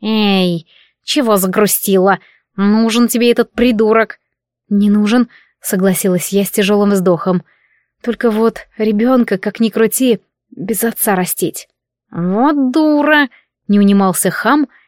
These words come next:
и положил лапу на мой живот. "Даже не рассматривай его на эту роль, он же ущербный". Я с сомнением покосилась на отнюдь не элитного кота.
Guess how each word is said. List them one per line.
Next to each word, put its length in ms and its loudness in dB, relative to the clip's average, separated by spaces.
и 140 -2
положил 600 0
лапу 280 0
на 140 2
мой 160 2
живот. 500 -4
"Даже 520 0
не 180 4
рассматривай 880 0
его 180 2
на 180 2
эту 140 -2
роль, 360 2
он 140 2
же 120 2
ущербный". 840 0
Я 220 -2
с 40 -6
сомнением 600 2
покосилась 600 -2
на 160 2
отнюдь 460 -2
не 280 2
элитного 540 -2
кота. 520 -6